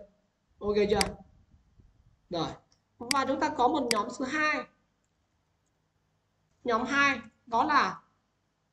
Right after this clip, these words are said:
một cái số, đó là số hai mươi lăm.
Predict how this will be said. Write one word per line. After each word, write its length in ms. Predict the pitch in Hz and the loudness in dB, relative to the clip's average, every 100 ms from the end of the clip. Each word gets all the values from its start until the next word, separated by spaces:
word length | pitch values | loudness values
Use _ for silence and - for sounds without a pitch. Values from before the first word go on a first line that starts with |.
| _ _ _ _ _ - | _ _ _ _ _ 4
một 220 | 240 233 | 8 8
cái 100 | 240 | 8
số, 400 | 285 240 226 - 208 | 4 6 6 4 0
đó 100 | 226 | 0
là 80 | 233 | 0
số 180 | - | 0
hai 200 | 233 240 | 0 0
mươi 120 | 233 226 | 0 2
lăm. 180 | 220 | 0